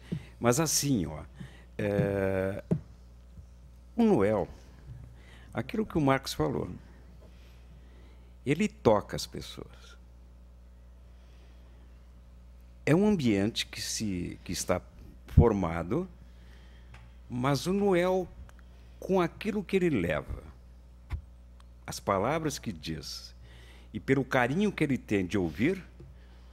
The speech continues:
ele cria uma atmosfera muito especial. Ele conquista.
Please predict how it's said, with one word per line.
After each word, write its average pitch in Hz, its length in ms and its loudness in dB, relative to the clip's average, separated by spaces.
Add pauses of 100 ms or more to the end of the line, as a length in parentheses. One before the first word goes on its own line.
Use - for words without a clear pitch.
(600)
ele 110 200 -8
cria 123 280 0
uma 117 160 0
atmosfera 104 720 -2 (1200)
muito 98 480 0
especial. - 480 -10 (1900)
Ele 95 140 -2
conquista. 127 680 -6